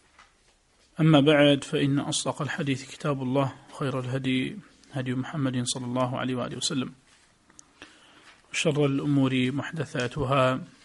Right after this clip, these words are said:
وكل محدثة بدعة وكل بدعة ضلالة وكل ضلالة في النار. هنا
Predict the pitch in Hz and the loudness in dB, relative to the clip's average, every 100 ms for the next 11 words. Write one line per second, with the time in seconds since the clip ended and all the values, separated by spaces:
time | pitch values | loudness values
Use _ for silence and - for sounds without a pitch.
0 | _ - _ 156 - 147 127 123 120 - | _ -20 _ -14 -8 -4 -2 -2 -4 -6
1 | 147 131 143 139 127 139 127 139 - - | -10 -8 -8 -6 -4 0 0 0 -6 -20
2 | _ _ _ _ _ _ _ _ _ _ | _ _ _ _ _ _ _ _ _ _
3 | _ 139 - 139 123 131 123 127 156 127 | _ -20 -8 -4 -2 -2 -4 -6 -4 -4
4 | 123 123 131 135 131 135 - - _ _ | -2 -2 0 2 0 -2 -8 -20 _ _
5 | _ _ _ _ _ _ - _ _ - | _ _ _ _ _ _ -20 _ _ -20
6 | _ _ _ _ 143 - 143 131 131 127 | _ _ _ _ -8 -4 -2 2 2 2
7 | 120 113 127 127 120 - 117 123 139 135 | 2 0 2 0 -2 -4 -6 -4 -2 0
8 | 120 - - - - - _ _ _ _ | 0 -4 -16 -20 -20 -20 _ _ _ _
9 | _ _ - 160 160 147 | _ _ 2 4 6 6